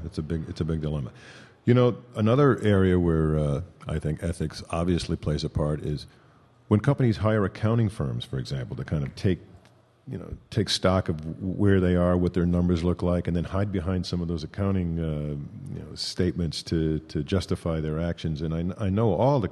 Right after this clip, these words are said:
the big, loud cases that are out there, the Enrons and, and a lot of those cases,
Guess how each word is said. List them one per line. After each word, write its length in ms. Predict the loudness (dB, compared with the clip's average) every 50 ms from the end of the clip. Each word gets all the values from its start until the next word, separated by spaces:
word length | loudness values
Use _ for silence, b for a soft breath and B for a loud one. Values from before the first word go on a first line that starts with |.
| -6 -6
the 100 | -6 -6
big, 380 | -4 0 2 2 2 2 0
loud 480 | -2 -2 0 2 2 2 2 0 -2 -4
cases 400 | -4 -4 -4 -2 -4 -6 -4 -4
that 100 | -4 -4
are 160 | -4 -4 -4
out 180 | -4 -4 -6 -6
there, 120 | -8 -6
the 140 | -4 -4 -4
Enrons 600 | -2 -2 -2 -2 -2 -4 -4 -4 -6 -6 -6 -6
and, 160 | -8 -8 -6
and 140 | -8 -8 -10
a 140 | -8 -8 -8
lot 180 | -6 -6 -6
of 80 | -6 -6
those 160 | -6 -8 -8
cases, 400 | -6 -6 -6 -6 -6 -6 -8